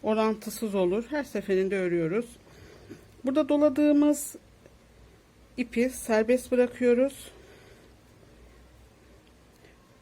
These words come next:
Ördüğümüz ilmeği örüyoruz. Doladığımızı çıkartıyoruz.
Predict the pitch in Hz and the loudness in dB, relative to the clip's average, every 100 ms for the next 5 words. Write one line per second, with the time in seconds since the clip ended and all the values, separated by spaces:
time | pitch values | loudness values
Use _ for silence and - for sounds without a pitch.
0 | _ _ _ - 320 277 262 240 226 220 | _ _ _ -14 -2 0 0 2 2 0
1 | - - - - - - - 254 208 202 | -4 -18 -20 -20 -20 -20 -4 0 2 2
2 | 226 262 208 175 170 160 160 - - - | 2 -2 -2 0 0 -2 -8 -16 -20 -20
3 | - - - - - - 208 226 233 262 | -20 -20 -20 -20 -20 -8 -4 -2 0 0
4 | 262 262 262 277 - - 277 269 - 269 | 2 2 0 -2 -4 -4 -2 -2 -2 0
5 | 262 285 | 2 0